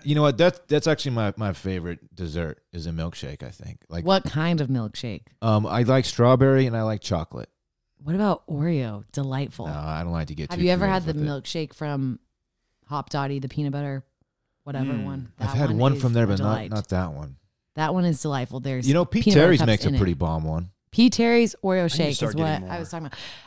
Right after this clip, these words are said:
Speaker 2: Actually, Pete Terry's, for those of you wondering, <laughs> used to have a monthly milkshake. Did you know that?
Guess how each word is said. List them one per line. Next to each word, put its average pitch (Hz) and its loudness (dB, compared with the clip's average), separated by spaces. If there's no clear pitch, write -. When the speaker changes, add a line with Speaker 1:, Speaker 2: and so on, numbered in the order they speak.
Speaker 2:
Actually, 233 2
Pete 240 2
Terry's, 208 4
for 185 -2
those 170 2
of 156 -6
you 170 0
wondering, 160 0
<laughs> - -20
used 202 4
to 214 6
have 190 8
a 160 6
monthly 175 4
milkshake. 220 -2
Did 175 -8
you 190 -2
know 220 0
that? 233 -4